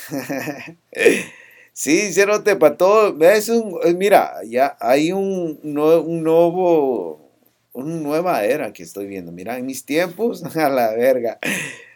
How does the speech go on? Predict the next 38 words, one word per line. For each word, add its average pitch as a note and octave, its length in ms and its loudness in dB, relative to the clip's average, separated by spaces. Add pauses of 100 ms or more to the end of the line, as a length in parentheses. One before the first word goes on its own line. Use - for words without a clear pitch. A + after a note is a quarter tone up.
(120)
en E3+ 260 4
el F3 200 4
mil A#3+ 260 0
novecientos, A#3+ 800 8
hijo F#3 240 2
de D#3+ 80 10
la C#3+ 140 6
gran D3+ 320 2 (100)
puta, B3+ 360 6
ochenta G3 380 4
y D3 100 0
cinco, A#3 520 6
de A3 120 4
ochenta G3+ 580 0
y G3+ 60 0
todo G#3 260 2
eso, A3 240 4
yo F#3 180 0
soy F#3 220 0
de F#3 100 2
los D3 180 2
viejos D#3+ 300 -2
tiempos, B2+ 380 -4
así G#2+ 300 -6
que C3+ 340 -4 (400)
a - 100 -6
los C#3 220 -2
millennials, G3 800 2
nosotros E3+ 580 0
corríamos, F3 840 2
hijo D#3+ 220 -2
de C3 60 -2
puta, F#3+ 460 0
en E3+ 100 0
el D3 180 2
agua, F#3 480 6
cerote, F#3 720 4 (220)
<laughs> G3 880 4